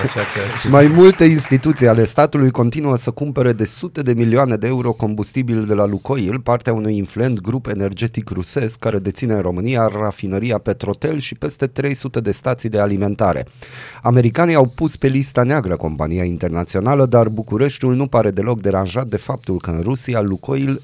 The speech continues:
Speaker 2: livrează kerosen pentru avioanele militare. Premierul știe cum se împart banii de la buget și câți bani ajung în portofelul unor oligarhi ruși care primesc comenzi publice,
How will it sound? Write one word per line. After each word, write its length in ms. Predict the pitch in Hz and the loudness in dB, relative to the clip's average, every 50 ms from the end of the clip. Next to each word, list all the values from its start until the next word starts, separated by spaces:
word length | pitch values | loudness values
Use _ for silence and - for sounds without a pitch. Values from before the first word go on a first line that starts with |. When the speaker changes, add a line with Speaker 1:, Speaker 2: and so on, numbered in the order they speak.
| - _ | -10 _
Speaker 2:
livrează 560 | - 113 107 110 101 113 135 143 135 110 120 | -6 -4 -4 -4 -2 -2 -4 -4 -4 -4 -6
kerosen 500 | 117 - 110 101 101 92 - 139 135 135 | -4 -2 -2 -2 -2 -4 -4 -6 -6 -4
pentru 280 | 127 127 120 113 107 107 | -4 -4 -4 -2 -2 -2
avioanele 500 | 98 92 92 104 123 123 113 110 107 98 | -2 -2 -2 -2 -2 -2 -2 -2 -2 -2
militare. 560 | 101 101 101 98 - - 92 78 73 - - - _ _ - - - - - - - - - | 0 -2 -2 -2 -2 -2 -2 -2 -4 -6 -10 -14 _ _ -20 -20 -18 -18 -18 -18 -20 -6 0
Premierul 500 | 131 123 131 120 127 135 151 156 156 147 | 2 4 6 6 6 6 6 4 4 2
știe 320 | - - - 190 156 117 | 0 -4 -2 0 0 0
cum 220 | - - 92 87 | 0 0 -4 -6
se 140 | 85 - 90 | -4 -4 -4
împart 340 | 85 82 - 101 98 87 85 | -4 -2 0 -2 -2 -2 0
banii 280 | 87 104 101 90 90 82 | 0 0 0 0 -2 -2
de 100 | 85 87 | -2 -2
la 100 | 85 80 | -2 -2
buget 340 | 80 92 85 113 127 135 | -2 -4 -2 0 -2 -2
și 160 | - - - 117 | -2 -4 -8 -8
câți 340 | - - 147 135 110 104 | -6 -6 -6 -6 -6 -4
bani 220 | 107 120 120 120 110 | -2 -2 0 0 0
ajung 280 | 98 92 117 123 117 | -2 -2 -2 0 0
în 100 | 113 104 | 0 -2
portofelul 680 | 92 - 98 - - 92 - - 123 120 113 107 107 - | -2 -4 -4 -4 -4 -4 -4 -2 0 0 0 0 -2 -4
unor 320 | - 113 104 101 101 98 - | -6 -4 -2 -2 -2 -2 0
oligarhi 560 | - 113 107 98 92 92 117 113 104 - - - 98 | 0 0 0 0 0 2 0 0 0 -2 -4 -4 0
ruși 340 | 95 113 151 165 - - | 2 2 2 0 -2 -6
care 220 | - - 127 117 113 | -8 -4 -4 -2 -2
primesc 340 | - 113 113 127 135 131 - | -2 -4 -2 -2 -4 -4 -4
comenzi 360 | - 110 117 117 110 - - | -4 -2 -2 -2 -2 -4 -4
publice, 460 | - 107 110 127 143 143 - 147 | -4 -4 -2 -2 -2 -2 -2 -2